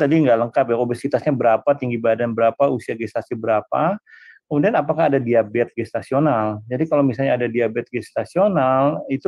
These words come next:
kalau dia gula darahnya di atas tiga ratus, biasanya ngantuk ibunya. Eh, kalau udah ngantuk, nanti janinnya juga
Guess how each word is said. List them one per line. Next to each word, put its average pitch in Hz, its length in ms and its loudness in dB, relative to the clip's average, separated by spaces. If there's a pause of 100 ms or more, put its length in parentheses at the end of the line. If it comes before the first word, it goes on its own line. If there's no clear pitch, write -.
kalau 151 160 2
dia 127 240 0
gula 123 240 2
darahnya 120 400 0
di 120 80 -2
atas 117 240 -2
tiga 120 240 -2
ratus, 165 400 2
biasanya 165 320 -2
ngantuk 214 480 -2
ibunya. 123 480 -2 (760)
Eh, 156 400 2
kalau 151 240 4
udah 151 160 6
ngantuk, 147 480 0
nanti 185 480 0
janinnya 143 480 4
juga 151 240 4